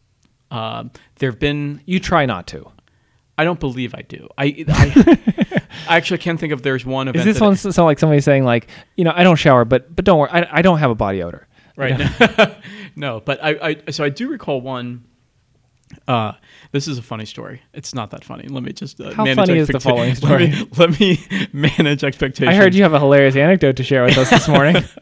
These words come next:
Speaker 1: <laughs> I'm gonna, I'm gonna start telling you something
Speaker 2: <laughs>
Speaker 1: that I think is interesting.
Speaker 2: Is this exchange funnier than the story?
Speaker 1: Probably. Almost definitely. Uh, so many years ago, uh,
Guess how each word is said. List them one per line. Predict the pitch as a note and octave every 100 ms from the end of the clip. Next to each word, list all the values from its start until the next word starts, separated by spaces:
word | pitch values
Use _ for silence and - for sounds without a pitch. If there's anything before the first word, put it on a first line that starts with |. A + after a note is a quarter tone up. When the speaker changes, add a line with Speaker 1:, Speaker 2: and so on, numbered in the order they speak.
| - -
Speaker 1:
<laughs> | G#3+ G3+ -
I'm | D3 F3+
gonna, | G#3 E3+ C3 _ _
I'm | - A3+
gonna | B3+
start | - C#3 A#2+
telling | - B2+ C3 C#3
you |
something | C#3+ C#3+ C#3 C#3+ D#3
Speaker 2:
<laughs> | - A3 - G3 G#3 - - G4+
Speaker 1:
that | C#3+ - -
I | C3 C3
think | C#3+ C3
is | B2
interesting. | A#2+ - - B2 A#2 A#2
Speaker 2:
Is | A3+ F#3
this | A#3+ B3+
exchange | G3+ - F#3+ E3+ E3+
funnier | - D#3 D3+
than | C#3 C3
the | B2
story? | - G2+ C2 - _ _ _
Speaker 1:
Probably. | - C3+ A#2 - - - _ _ -
Almost | C3+ A#2+ A#2
definitely. | - A2+ A#2 - B2+ B2 _ -
Uh, | C3+ C3 A#2+ - _ _ -
so | - E3 D3 - -
many | D3+ E3+
years | E3 C3
ago, | C3 B2 A#2+ B2 -
uh, | A#2 A2 A2